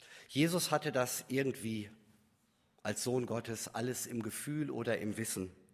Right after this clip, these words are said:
Wir wissen es nicht, aber für ihn war Stille, war Abendbrot, war Zeit mit vertrauten Leuten noch einmal, einmal etwas ganz Besonderes in dieser Woche. Und so, wie das damals üblich war,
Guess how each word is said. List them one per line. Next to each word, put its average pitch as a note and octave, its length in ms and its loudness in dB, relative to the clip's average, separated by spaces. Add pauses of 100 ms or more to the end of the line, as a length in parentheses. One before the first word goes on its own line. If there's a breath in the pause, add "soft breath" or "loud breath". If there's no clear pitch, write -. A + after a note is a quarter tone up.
(120)
Wir C#3 140 2
wissen B2 240 -2
es F2+ 160 -4
nicht, C#3+ 280 0
aber G#2+ 260 4 (1120 loud breath)
für - 160 0
ihn D#3+ 240 2
war B2+ 140 4
Stille, D#3+ 480 4 (680)
war A2+ 160 6
Abendbrot, B2+ 800 2 (500 soft breath)
war A2+ 160 4
Zeit C3+ 440 4
mit - 260 -4 (400 soft breath)
vertrauten C3+ 640 4
Leuten A#2+ 400 2
noch A2+ 140 0
einmal, G#2+ 480 0 (360 loud breath)
einmal A#2 260 2
etwas - 280 -4
ganz B2+ 260 2
Besonderes A2 600 0
in A#2 100 -4
dieser G#2 260 -4
Woche. F2+ 280 -6 (540)
Und B2 160 -4
so, D#3+ 300 4 (320 loud breath)
wie C#3 80 -2
das B2 180 0
damals A#2+ 380 2
üblich D#3+ 360 -4
war, A#2 500 4